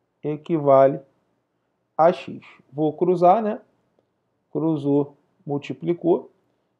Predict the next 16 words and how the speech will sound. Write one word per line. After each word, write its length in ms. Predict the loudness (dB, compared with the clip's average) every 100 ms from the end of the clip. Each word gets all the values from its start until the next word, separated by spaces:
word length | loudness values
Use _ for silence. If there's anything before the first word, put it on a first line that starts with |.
| _
Vai 140 | -2 -2
ficar 380 | -4 -4 -4
quarenta 640 | 0 0 2 0 -4 -4 -6
x 580 | -6 -8 -8 -12 _ _ _ _ _ _ _ _ _ _ _ _ _ -8
igual 360 | -6 2 4
a 80 | 4
mil. 340 | 2 -2 -4 -8 _ _
Tudo 280 | -8 -2 -2
lindo. 400 | 0 -4 -6 -14 _ _ _ _ _ _ _ _ _
X 480 | _ -12 -6 -6 -4
vai 220 | -2 -2
ser 300 | -2 -2 -2
igual 340 | 0 2 4 4
a 80 |
mil 340 | 0 -2 -4 -6 _ _ _ _ _ _ _ _ _ _ _ _ _ _ _ _ _ _ _ -20
dividido 840 | -10 -6 -4 -4 -4 -4 -2 -2